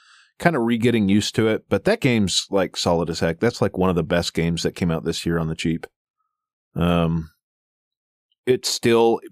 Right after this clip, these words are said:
beats everything else out, out there like it, um, undoubtedly. But there are a few that come close. And of course,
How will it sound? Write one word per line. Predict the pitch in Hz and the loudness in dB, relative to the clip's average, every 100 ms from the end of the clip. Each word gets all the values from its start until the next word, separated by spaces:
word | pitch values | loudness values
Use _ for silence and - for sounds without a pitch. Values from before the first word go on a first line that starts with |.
| 101 | -4
beats | - 110 - - - | 2 2 2 -4 -2
everything | 104 101 101 107 98 | 0 2 0 2 2
else | 92 95 98 | 2 0 0
out, | 92 - - | -2 -2 -4
out | 92 90 | -2 0
there | - 90 | 0 0
like | 82 85 | 0 0
it, | 98 92 _ _ _ - | 0 -2 _ _ _ -10
um, | 98 87 82 82 85 _ _ | -4 -4 -4 -6 -10 _ _
undoubtedly. | - 98 87 90 92 90 92 _ _ _ _ | -2 0 2 2 2 0 0 _ _ _ _
But | - 95 | -6 0
there | 104 | 0
are | |
a | 98 | 0
few | - 95 | 0 0
that | 87 | 0
come | - 87 | -2 -4
close. | 87 87 87 - _ _ _ _ _ _ _ - | 0 0 0 -6 _ _ _ _ _ _ _ -8
And | - | -6
of | - | -2
course, | 104 95 - - | 0 0 -4 -6